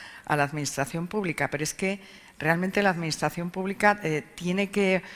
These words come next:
modificar el hecho de que si vas a una financiación, pues en cada financiación te está pidiendo lo mismo, la misma información. <laughs> Luego,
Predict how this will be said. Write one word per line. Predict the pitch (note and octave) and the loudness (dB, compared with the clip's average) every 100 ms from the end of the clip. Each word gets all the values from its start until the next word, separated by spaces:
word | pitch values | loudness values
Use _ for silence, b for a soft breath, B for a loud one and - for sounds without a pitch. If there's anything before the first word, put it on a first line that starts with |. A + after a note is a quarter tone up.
| B B | B B
modificar | - F3+ F3 E3 - E3+ F#3+ G3+ A#3 - - | -4 2 4 2 -2 6 12 12 10 0 -8
el | - D3+ | -4 0
hecho | D#3+ - F#3+ | 0 0 2
de | F#3 | 2
que | F3 D#3 | 2 2
si | - D3+ | 2 4
vas | D#3 - | 4 4
a | E3+ E3+ | 2 2
una | F3 F3 | 2 0
financiación, | - E3+ E3+ F3 E3+ G3+ G#3 A3+ B B B B | 0 -4 -2 -2 -2 2 2 0 B B B B
pues | D3 C3+ | -4 -2
en | D3+ | -2
cada | C#3+ F3+ G3+ | 10 12 12
financiación | G#3 G#3 G3+ G#3 G3+ A3+ | 8 2 2 2 2 0
te | F3+ | 0
está | - E3+ | 4 4
pidiendo | F#3 F3+ G3+ G#3 | 4 0 2 4
lo | D#3 | 4
mismo, | E3+ G#3+ A3 B3 C#4 - | 2 0 2 0 0 4
la | D#3+ | 4
misma | F#3 G#3+ | 4 2
información. | A#3+ A#3+ A3+ G#3 - A#3 D4+ - B B | 2 2 0 0 2 0 0 -4 B B
<laughs> | B - | B 2
Luego, | G3+ | 4